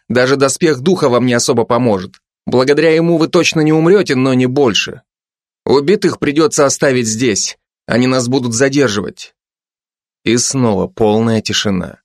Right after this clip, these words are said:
В критические моменты девушки умели слушать и слушаться. Это очень хорошо.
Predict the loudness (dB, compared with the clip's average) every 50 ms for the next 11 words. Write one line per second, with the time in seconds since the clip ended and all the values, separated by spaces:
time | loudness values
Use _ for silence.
0 | _ _ _ _ _ _ _ _ _ _ _ _ _ _ -2 -2 0 0 0 0
1 | 0 0 0 0 0 2 2 2 2 0 0 0 0 0 0 0 0 -2 -2 -2
2 | -4 -2 0 2 2 2 2 2 0 0 -2 -2 -2 -2 -2 -2 -2 -4 -6 -6
3 | -4 -2 0 0 0 -2 -2 -4 -4 -2 -2 -2 -4 -6 -10 -12 -10 -10 -10 -10
4 | -12 -16 _ _ _ _ _ _ -8 -8 -4 0 2 2 2 2 0 -2 -4 -2
5 | -2 -2 0 0 -2 -2 -2 -2 -2 -2 -4